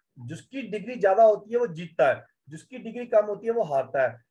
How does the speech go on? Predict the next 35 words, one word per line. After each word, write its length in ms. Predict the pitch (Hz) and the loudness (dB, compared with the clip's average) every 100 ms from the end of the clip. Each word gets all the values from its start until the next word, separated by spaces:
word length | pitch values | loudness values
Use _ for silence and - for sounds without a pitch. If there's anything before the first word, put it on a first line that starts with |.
| _ 143 | _ -10
अगर 220 | 156 233 | -4 -4
प्लैनेट 420 | 226 202 208 233 | -4 -6 -6 -4
यहाँ 120 | 214 | -4
पे 80 | 240 | -4
winning 360 | 175 135 185 208 | -6 -10 -12 -12
degree 300 | 208 208 214 | -14 -14 -4
में 100 | 220 | -2
है 120 | 254 | -2
तो 380 | - _ _ 196 | -8 _ _ -10
उसका 200 | 190 214 | -6 -4
number 240 | 160 151 | -2 -4
मिलेगा 360 | 151 147 147 151 | -4 -4 0 0
एक, 340 | 147 151 - _ _ _ | -2 -6 -10 _ _ _
अगर 240 | 135 151 214 | -10 -2 -2
planet 300 | 226 208 226 | 0 -4 -2
यहाँ 140 | 220 214 | -2 -2
पे 420 | 254 - _ 135 | -4 -6 _ -4
हार 180 | 165 185 | -4 0
गया 240 | 226 262 | 2 2
तो 360 | - _ _ 185 | -2 _ _ -20
उसका 200 | - 220 | -8 -8
number 260 | 190 185 | -6 -8
मिलेगा 240 | 175 180 196 | -8 -6 -6
ज़ीरो, 500 | 120 135 139 120 117 _ _ _ | -6 -6 -6 -6 -16 _ _ _
अगर 240 | 151 208 | -2 -2
planet 380 | 226 226 214 233 - | -2 -4 -4 -4 -8
अपने 300 | 147 - 202 | -12 -6 -6
sign 300 | 220 214 226 | -2 0 -2
का 160 | 226 233 | -2 -2
है 200 | 208 269 | 0 -2
तो 500 | 294 _ _ _ 190 | -6 _ _ _ -14
उसका 180 | 185 214 | -6 -6
number 220 | 202 208 | -4 -6
मिलेगा 260 | 202 208 208 | -2 0 2
एक, 420 | 156 151 147 | 2 -2 -6